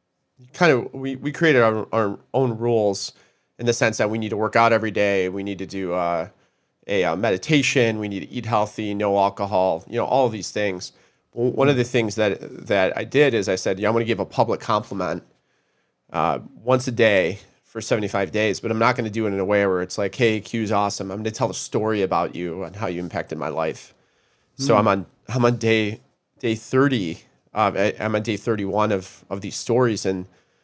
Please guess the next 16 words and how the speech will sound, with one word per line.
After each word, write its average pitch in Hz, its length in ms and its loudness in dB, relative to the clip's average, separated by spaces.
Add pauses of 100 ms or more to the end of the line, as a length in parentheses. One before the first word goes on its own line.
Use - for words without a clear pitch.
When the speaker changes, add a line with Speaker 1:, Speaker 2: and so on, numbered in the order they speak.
(440)
Speaker 1:
and 101 420 -2 (500)
it 123 140 4
is 131 120 6
so 131 200 4
therapeutic 120 760 2
in 104 80 0
a 95 60 0
few 107 220 -4
ways, 104 360 2
one 110 160 2
of 110 120 0
which 104 480 0 (640)
to 151 120 0
go 147 220 6
back 123 480 4
and, 113 280 -2